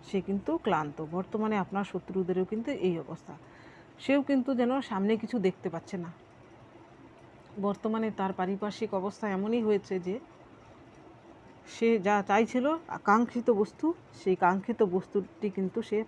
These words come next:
পাচ্ছে না বা সেই কাঙ্ক্ষিত লক্ষ্যে কিন্তু সে পৌঁছতে পারছে না। প্রচুর বাধা কিন্তু আসছে সেই ব্যক্তিটির জীবনে।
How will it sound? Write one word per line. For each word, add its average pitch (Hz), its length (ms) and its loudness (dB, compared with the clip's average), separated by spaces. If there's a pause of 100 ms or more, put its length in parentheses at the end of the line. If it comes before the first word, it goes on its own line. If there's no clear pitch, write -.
পাচ্ছে 208 320 -2
না 226 140 0
বা 202 160 0 (360)
সেই 196 180 2
কাঙ্ক্ষিত 202 480 2
লক্ষ্যে 196 420 4
কিন্তু 190 240 0
সে 220 200 -2 (500)
পৌঁছতে 233 440 2
পারছে 151 380 -6
না। 165 160 -8 (500)
প্রচুর 254 340 0
বাধা 180 340 2
কিন্তু 175 300 -4
আসছে 151 360 -6
সেই 180 320 -4 (580)
ব্যক্তিটির 180 440 -6 (260)
জীবনে। 151 340 -14